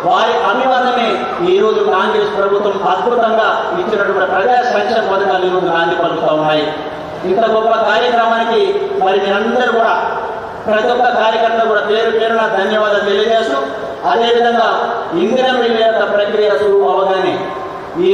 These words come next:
నియోజకవర్గ వ్యాప్తంగా నాకు ఒక ఎమ్మెల్యేగా ఐదు గ్రామ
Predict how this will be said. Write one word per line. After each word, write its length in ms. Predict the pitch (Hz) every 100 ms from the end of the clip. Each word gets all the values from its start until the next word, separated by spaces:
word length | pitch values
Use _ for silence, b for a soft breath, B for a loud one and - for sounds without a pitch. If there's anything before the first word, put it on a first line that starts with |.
| 202
నియోజకవర్గ 460 | 226 247 247 233
వ్యాప్తంగా 440 | 220 214 220 208 202 196
నాకు 200 | 208 220
ఒక 220 | 202 185 180
ఎమ్మెల్యేగా 440 | 190 202 202 196 - - - - - - - - - - 143 196
ఐదు 220 | 214 208 190 - -
గ్రామ 220 | 180 208